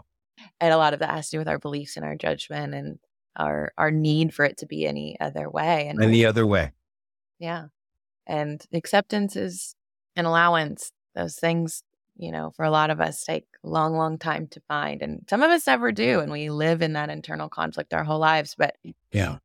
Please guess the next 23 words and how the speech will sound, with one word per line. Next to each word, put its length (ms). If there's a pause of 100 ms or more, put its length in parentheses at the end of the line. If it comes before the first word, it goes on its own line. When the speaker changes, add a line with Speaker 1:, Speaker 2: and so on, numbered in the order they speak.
Speaker 1:
I 100
hope 340
if 160
you're 120
listening 400
to 120
this 280
and 120
you're 120
feeling 600
stress, 520
overwhelmed, 720
lost, 800 (380)
disconnected 600
from 180
yourself, 600 (420)
not 200
knowing 260
what 100
your 120
purpose 360
is, 160
like, 180